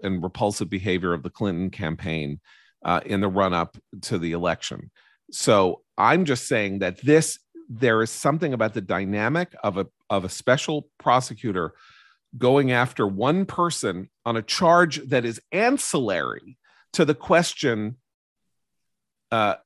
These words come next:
which is, did he lie to an F B I agent? Now, you can then say that they didn't prove beyond a shadow of a doubt, because Baker said very different, uh, other things, and they didn't prove it to the jury's satisfaction.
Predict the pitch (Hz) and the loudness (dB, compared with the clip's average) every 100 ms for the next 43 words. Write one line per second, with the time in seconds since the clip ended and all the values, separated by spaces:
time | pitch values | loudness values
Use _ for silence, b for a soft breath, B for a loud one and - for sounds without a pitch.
0 | _ - 123 123 135 113 107 101 135 123 | _ -4 -2 0 2 2 0 0 -2 0
1 | 131 135 151 160 131 107 101 113 104 104 | 0 4 4 4 2 -2 -4 -4 0 2
2 | 90 58 57 73 - 123 117 123 131 127 | 0 -4 -12 -16 -4 0 2 2 2 2
3 | 135 131 - - 202 185 107 98 95 120 | 2 0 -4 2 4 4 2 -2 -4 -10
4 | _ _ _ _ _ _ _ _ _ - | _ _ _ _ _ _ _ _ _ -2
5 | 156 151 175 147 220 233 214 - 302 359 | 0 4 4 4 4 4 0 2 6 6
6 | - - - _ _ _ _ _ _ _ | 4 0 -18 _ _ _ _ _ _ _
7 | _ 147 151 170 185 - 185 202 196 196 | _ 0 2 2 2 4 4 4 0 -2
8 | 240 240 120 123 123 107 123 131 156 139 | -2 -2 -2 -8 -10 -6 -4 -2 -2 -2
9 | - 131 123 - 107 107 117 120 110 113 | 2 2 2 -8 -6 0 2 2 0 -4
10 | 123 104 87 - - 160 - 120 - 117 | -4 -8 -10 -18 -16 -12 -2 0 2 2
11 | 113 110 - 85 110 117 131 180 208 - | 2 0 -2 -4 -2 0 0 0 0 2
12 | 233 254 - 202 196 175 220 226 - 208 | 2 0 -2 -4 -4 -2 0 -2 -2 -2
13 | 214 - 214 277 - 180 | -2 -2 -2 0 0 0